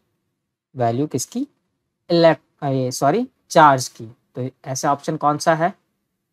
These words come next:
ऐसा कोई ऑप्शन है, ऑप्शन ए है ऐसा, option A is the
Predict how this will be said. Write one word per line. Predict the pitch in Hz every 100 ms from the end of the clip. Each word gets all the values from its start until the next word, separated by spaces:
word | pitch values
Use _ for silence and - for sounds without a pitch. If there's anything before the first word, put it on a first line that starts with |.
| _ _ _ _ -
ऐसा | 139
कोई | 131 135
ऑप्शन | 131 - 135
है, | 165 240 - _ _ _ _ _ _
ऑप्शन | 123 - 151 147 - -
ए | 156 127
है | 123 107 110
ऐसा, | - - _ _ _ _ _ _ _ _ _ _ _ -
option | 120 - - 202 - _ _ _ _ _ -
A | 127 143 - _ _ _ _ _ _ _ _ _ _ _ _ _ _ _ _ _ _
is | 131 120
the | 139